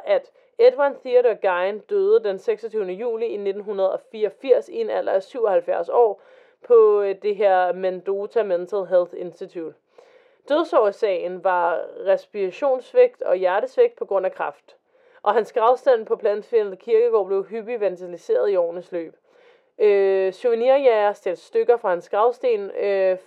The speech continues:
før hovedparten så blev stjålet i år to tusind. Gravstenen blev genfundet i juni to tusind og et nær Seattle og er nu udstillet på et museum ved Warszawa County Sheriff Department. Men jeg har også læst, og jeg ved altså ikke, om det kan passe sammen, eller om det er to forskellige historier,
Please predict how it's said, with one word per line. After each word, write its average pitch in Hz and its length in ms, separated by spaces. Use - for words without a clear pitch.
før 196 360
hovedparten 208 580
så 190 140
blev 190 160
stjålet 180 380
i 180 80
år 175 40
to 180 240
tusind. 170 400
Gravstenen 247 640
blev 214 240
genfundet 220 580
i 190 200
juni 214 460
to 226 160
tusind 202 280
og - 100
et 226 120
nær 196 180
Seattle 226 500
og 233 160
er - 20
nu 226 160
udstillet 220 540
på 202 100
et 185 60
museum 214 500
ved 196 340
Warszawa 190 500
County 190 420
Sheriff 190 400
Department. 165 600
Men 226 380
jeg 208 80
har 208 80
også 254 400
læst, 180 320
og - 60
jeg 196 120
ved 214 140
altså 190 220
ikke, 202 120
om 196 60
det 185 100
kan 190 80
passe 180 260
sammen, 175 260
eller 175 120
om 165 60
det 165 80
er 165 40
to 190 120
forskellige 170 320
historier, 170 420